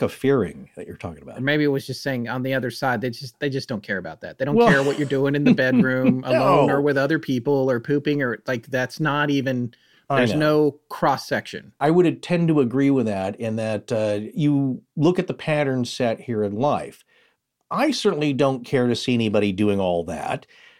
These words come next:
Speaker 2: When
Speaker 1: Yeah.
Speaker 2: you're walking your dogs, do you care to see them pooping? I, no. And they don't
Speaker 1: No.
Speaker 2: care. They're like, "Hey,
Speaker 1: No,
Speaker 2: I
Speaker 1: I
Speaker 2: gotta
Speaker 1: always
Speaker 2: do"
Speaker 1: try to give them a little modicum of
Speaker 2: <laughs>
Speaker 1: privacy.
Speaker 2: Yeah, you
Speaker 1: I'll,
Speaker 2: do.
Speaker 1: I'll
Speaker 2: They
Speaker 1: turn away for a moment.
Speaker 2: Yeah, you don't want them staring at them because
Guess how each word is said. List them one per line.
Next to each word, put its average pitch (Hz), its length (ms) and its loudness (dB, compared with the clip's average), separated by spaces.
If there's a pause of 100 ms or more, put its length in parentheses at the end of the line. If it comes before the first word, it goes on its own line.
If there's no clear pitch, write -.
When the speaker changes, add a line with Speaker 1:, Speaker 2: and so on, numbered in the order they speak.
(180)
Speaker 2:
When 151 160 4
Speaker 1:
Yeah. 185 80 6
Speaker 2:
you're 240 120 6
walking 208 560 2
your 165 160 2
dogs, 113 720 0
do 123 100 -2
you 170 220 2
care 185 240 2
to 180 80 2
see 175 220 0
them 147 220 0
pooping? 143 520 0
I, 139 320 0
no. 139 500 0
And 156 220 2
they 202 180 6
don't 196 240 4
Speaker 1:
No. 131 100 0
Speaker 2:
care. 101 460 0
They're 143 180 4
like, 131 200 4
"Hey, 151 160 2
Speaker 1:
No, - 20 4
Speaker 2:
I 127 60 6
Speaker 1:
I 143 40 4
Speaker 2:
gotta 160 80 2 (100)
Speaker 1:
always 127 80 2
Speaker 2:
do" 139 100 6
Speaker 1:
try 156 100 6
to 139 80 0
give 123 240 -2
them 127 160 0
a 120 80 -2
little 113 400 -2
modicum 107 540 0
of 175 140 -10
Speaker 2:
<laughs> - 60 -16
Speaker 1:
privacy. 190 380 0
Speaker 2:
Yeah, 370 120 4
you 220 80 6
Speaker 1:
I'll, 254 40 6
Speaker 2:
do. 254 60 4
Speaker 1:
I'll 220 100 6
Speaker 2:
They 208 80 8
Speaker 1:
turn 196 160 6
away 135 300 2
for 120 240 -2
a 110 40 -2
moment. 110 460 -4
Speaker 2:
Yeah, 403 240 6
you 160 140 4
don't 196 80 4
want 185 180 2
them 143 140 -4
staring 143 480 2
at 107 120 -2
them 120 120 0
because 139 400 0